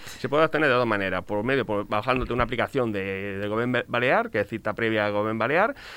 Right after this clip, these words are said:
es una aplicación muy fácil, solamente tienes que meter el co-, el cic, que es un, un número que empieza por treinta y ocho,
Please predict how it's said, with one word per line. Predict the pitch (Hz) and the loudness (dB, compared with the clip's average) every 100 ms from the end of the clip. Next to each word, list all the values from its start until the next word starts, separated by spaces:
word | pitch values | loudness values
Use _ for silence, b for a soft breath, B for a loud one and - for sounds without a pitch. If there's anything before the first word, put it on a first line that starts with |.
| B B | B B
es | 117 | -4
una | 104 | -2
aplicación | 101 98 - 110 | 0 -2 0 0
muy | 110 | 2
fácil, | 160 196 190 | 2 2 0
solamente | 107 101 | -2 -2
tienes | 104 107 | -4 -4
que | |
meter | 101 98 101 | -4 0 -2
el | 98 | -2
co-, | 104 | -6
el | 104 | -4
cic, | 151 165 | -4 -4
que | - | -4
es | |
un, | 107 107 104 | -4 -6 -4
un | 110 | -4
número | 113 110 | -2 -4
que | |
empieza | 107 110 | -4 -6
por | 107 107 | -8 -6
treinta | 123 127 | -6 -2
y | 151 | -2
ocho, | 190 196 220 | 0 2 0